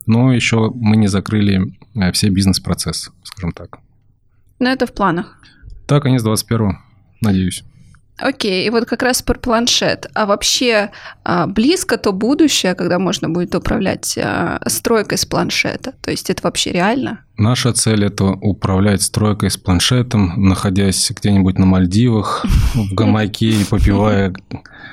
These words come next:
Speaker 1: какой-нибудь освежающий коктейль. Это реально, и мы к этой цели идём, э, и, надеюсь, как бы, э, мы всё-таки всё, всё это завершим, все свои этапы, и создадим новую цифровую стройку.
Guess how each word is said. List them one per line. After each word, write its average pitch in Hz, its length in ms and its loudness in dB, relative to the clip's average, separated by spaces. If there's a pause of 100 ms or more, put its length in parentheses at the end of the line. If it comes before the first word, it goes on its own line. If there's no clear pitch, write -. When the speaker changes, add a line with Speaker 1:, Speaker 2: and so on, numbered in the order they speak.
(220)
Speaker 1:
какой-нибудь 98 540 0
освежающий 101 560 0
коктейль. 90 460 -2 (840)
Это 113 220 0
реально, 139 520 2 (300)
и 95 640 4 (240)
мы 104 140 2
к 104 80 -2
этой 92 120 -2
цели 92 280 2
идём, 123 340 2 (140)
э, 95 480 -4
и, 90 320 0
надеюсь, 95 480 2
как 92 180 -12
бы, 87 260 -4 (720)
э, 87 180 -4 (180)
мы 98 260 2
всё-таки 90 540 -2 (220)
всё, 101 260 -2 (120)
всё 98 220 0
это 95 140 -4
завершим, 98 440 2
все 147 140 0
свои 107 240 0
этапы, 104 380 -2 (480)
и 95 320 -4 (640)
создадим 107 880 2
новую 101 260 2
цифровую 95 400 0
стройку. - 500 -2